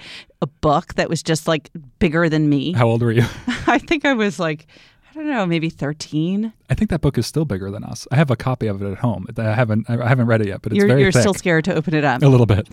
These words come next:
Speaker 1: It's really good. And what's amazing about it, too, is that,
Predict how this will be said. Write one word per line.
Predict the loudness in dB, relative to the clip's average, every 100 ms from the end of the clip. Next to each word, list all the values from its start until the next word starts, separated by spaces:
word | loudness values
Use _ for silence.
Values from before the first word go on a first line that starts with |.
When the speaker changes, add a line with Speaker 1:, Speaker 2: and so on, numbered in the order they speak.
| -16 -8
Speaker 1:
It's | -8 -2
really | 0 2 2
good. | 2 4 4
And | 2 2
what's | 2
amazing | 2 4 4 2
about | 2 2 0
it, | -2
too, | -2 0 2
is | 0
that, | -2 -2